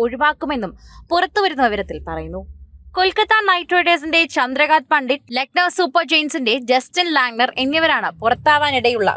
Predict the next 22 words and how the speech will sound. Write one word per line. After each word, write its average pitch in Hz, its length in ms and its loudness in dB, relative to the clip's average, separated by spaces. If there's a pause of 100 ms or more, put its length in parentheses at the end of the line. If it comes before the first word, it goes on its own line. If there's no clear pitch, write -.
(140)
കോച്ചുമാർ 233 460 2
എന്നാണ് 190 240 0 (140)
പറയുന്നത്. 175 420 0 (260)
ഇവരുടെ 415 280 4 (380)
വാർത്തകളൊക്കെ 320 680 2 (180)
സോഷ്യൽ 285 420 2
മീഡിയയിൽ 285 280 -2 (140)
ഇപ്പോൾ 220 200 0 (140)
വൈറലായി 214 480 4
കഴിഞ്ഞു. 165 260 0 (220)
സഞ്ജുവിന്റെ 330 580 2
കാര്യത്തിൽ 294 460 2
തന്നെ 214 200 0 (200)
അൺഹാപ്പി 240 580 0
എന്നതുപോലെ 208 480 0 (160)
ദ്രാവിഡിന്റെ 202 540 0
കാര്യത്തിലും 202 400 -2 (180)
അൺഹാപ്പിയാണ് 190 720 -2
രാജസ്ഥാൻ 180 460 -4 (200)
എന്നാണ് 185 300 0 (160)
അറിയുന്നത്. 160 420 -2 (760)
അത്രമാത്രമാണ് 320 840 2